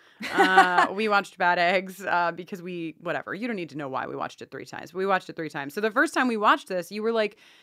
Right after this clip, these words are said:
Speaker 1: "Did you ever get sex ed that, that was this comprehensive?"
Speaker 2: And frank and, like,
Speaker 1: Yeah.
Speaker 2: direct?
Speaker 1: No, I did not. I did not. And I don't think many people do. I mean, we didn't get,
Speaker 2: Like,
Speaker 1: like
Speaker 2: we're emba-, like, kids are embarrassed, the teachers are embarrassed.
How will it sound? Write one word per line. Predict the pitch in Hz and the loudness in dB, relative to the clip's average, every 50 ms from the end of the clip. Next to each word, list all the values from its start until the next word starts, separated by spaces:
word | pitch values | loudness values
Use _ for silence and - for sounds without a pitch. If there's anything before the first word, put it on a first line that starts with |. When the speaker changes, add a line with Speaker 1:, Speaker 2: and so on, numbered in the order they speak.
| _ _ | _ _
Speaker 1:
"Did | - 202 185 - | -14 -10 -4 2
you | 320 440 | 4 6
ever | 679 679 539 494 349 | 6 6 6 4 2
get | 480 466 - | 2 -2 -2
sex | - 440 453 440 - - | -2 -4 -4 -4 -4 -6
ed | 339 359 392 - 320 | -4 -4 -4 -6 -8
that, | - - - 233 | -10 -10 -6 -4
that | 285 277 226 | -2 -2 -2
was | 247 247 208 190 | -2 -6 -4 -4
this | 254 285 320 - - - | -2 -4 -4 -4 -8 -16
comprehensive?" | - - 233 240 269 269 285 269 220 220 208 233 226 - 330 370 453 466 453 - | -12 -6 -2 -2 -2 -2 -2 -4 -2 -2 -4 -4 -4 -4 -2 -2 -2 -2 -2 -2
Speaker 2:
And | 262 254 247 - | -2 -2 -2 -2
frank | - - - 226 196 196 208 220 233 262 285 - - - | -8 -6 -2 0 2 2 2 0 -2 -4 -6 -8 -6 -2
and, | - 277 - | 0 0 0
like, | 330 381 415 440 453 | 0 -2 -2 -2 -2
Speaker 1:
Yeah. | 440 381 254 | -2 -2 -2
Speaker 2:
direct? | 185 190 185 180 214 277 - - - - - | -2 0 0 0 -2 -4 -6 -12 -14 -8 -4
Speaker 1:
No, | 254 294 339 403 415 226 | -2 0 0 0 0 -2
I | 180 185 | -2 -2
did | 208 226 247 233 | -4 -8 -8 -8
not. | 240 254 294 359 392 - - - - - _ _ _ _ _ _ _ _ | -6 -6 -6 -6 -6 -8 -8 -10 -12 -16 _ _ _ _ _ _ _ _
I | - 254 | -8 -4
did | 269 302 240 | -2 0 0
not. | 254 269 339 403 - 165 131 | 2 2 4 2 2 2 2
And | 208 247 | 2 2
I | 254 | 2
don't | 269 330 349 | 2 0 -2
think | 330 370 330 311 | 0 0 0 0
many | 302 285 | 2 0
people | 247 262 220 233 | 0 -2 -4 -6
do. | 214 180 165 208 247 302 330 226 170 165 165 175 220 220 _ _ _ - - | -6 -6 -6 -6 -4 -4 -2 -2 -4 -4 -6 -6 -8 -12 _ _ _ -4 0
I | 294 | 2
mean, | 339 339 | 4 4
we | 339 359 | 4 4
didn't | 330 285 262 | 4 4 6
get, | 254 269 254 | 6 8 8
Speaker 2:
Like, | 202 202 214 | 6 4 2
Speaker 1:
like | 226 | 2
Speaker 2:
we're | 254 277 294 311 311 320 | 2 2 2 4 2 2
emba-, | 302 294 285 285 226 | 2 4 2 2 4
like, | 254 233 - | 2 0 -2
kids | - - 311 339 262 269 | -2 -4 -4 -2 -2 0
are | 339 330 | 0 0
embarrassed, | 311 294 294 294 285 285 277 269 269 277 - - | 2 4 4 4 6 6 6 6 4 2 0 -4
the | - 233 | -6 -6
teachers | 202 - - 277 254 208 262 262 262 220 233 | -6 -4 -4 -4 -4 0 2 0 2 4 6
are | 247 240 | 6 6
embarrassed. | 247 240 233 220 233 233 226 226 226 220 220 226 233 - - | 6 6 4 4 4 4 6 6 4 4 4 2 0 -4 -10